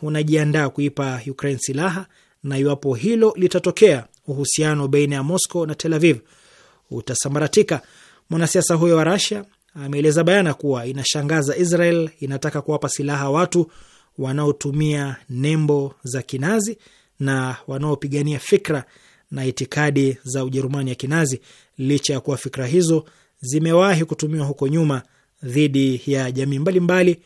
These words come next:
ikiwemo ya Wayahudi. Kabla ya hapo, Medvedev alisema fikra, mienendo na misimamo ya rais wa Ukraine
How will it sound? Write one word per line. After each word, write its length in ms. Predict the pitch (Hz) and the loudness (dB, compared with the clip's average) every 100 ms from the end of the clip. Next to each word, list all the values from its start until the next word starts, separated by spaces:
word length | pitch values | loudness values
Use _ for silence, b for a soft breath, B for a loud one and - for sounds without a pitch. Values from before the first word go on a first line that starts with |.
| b b b b _ | b b b b _
ikiwemo 420 | 127 139 131 123 | -8 -4 -2 -2
ya 80 | 123 | -6
Wayahudi. 420 | 127 147 165 123 B B B B B B | 0 4 4 2 B B B B B B
Kabla 220 | 220 214 | 2 4
ya 60 | 185 | 6
hapo, 220 | 196 180 | 4 2
Medvedev 560 | 175 156 202 185 175 151 | 2 4 6 6 4 0
alisema 480 | 160 160 156 175 156 | -2 -2 2 0 0
fikra, 520 | - 185 - 135 120 - - | 0 -2 -2 -6 -8 -16 -10
mienendo 680 | 131 151 180 196 175 127 120 - | -4 0 4 4 2 0 -6 -8
na 160 | 143 147 | -6 -4
misimamo 800 | 139 - 151 170 165 160 160 151 - | -2 -2 0 2 2 0 -2 -4 -2
ya 160 | 143 | 0
rais 220 | 147 147 | 2 2
wa 60 | 151 | 0
Ukraine 400 | 139 - 196 170 | 0 2 2 2